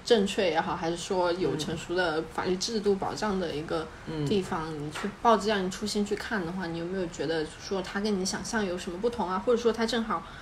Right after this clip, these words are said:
Speaker 1: 呃，超乎你的想象，你当时是怎么想的？
Speaker 2: 我去了之后，其实我会感觉到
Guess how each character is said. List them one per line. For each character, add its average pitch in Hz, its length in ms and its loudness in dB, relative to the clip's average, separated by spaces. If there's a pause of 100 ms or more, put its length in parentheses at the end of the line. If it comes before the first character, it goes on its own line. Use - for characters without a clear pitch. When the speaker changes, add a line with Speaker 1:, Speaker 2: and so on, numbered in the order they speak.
(260)
Speaker 1:
呃， 160 80 -8
超 247 200 2
乎 247 160 0
你 220 120 4
的 170 80 2
想 - 200 -8
象， 202 160 -4 (120)
你 175 40 -8
当 180 160 -8
时 - 140 -12
是 - 160 -14
怎 139 80 -12
么 123 100 -10
想 - 180 -12
的？ - 80 -14 (640)
Speaker 2:
我 214 120 6
去 214 200 4
了 349 160 8
之 285 180 4
后， 294 260 10
其 226 300 4
实 240 380 6
我 196 420 8
会 254 320 8
感 165 340 2
觉 147 280 2
到 175 500 6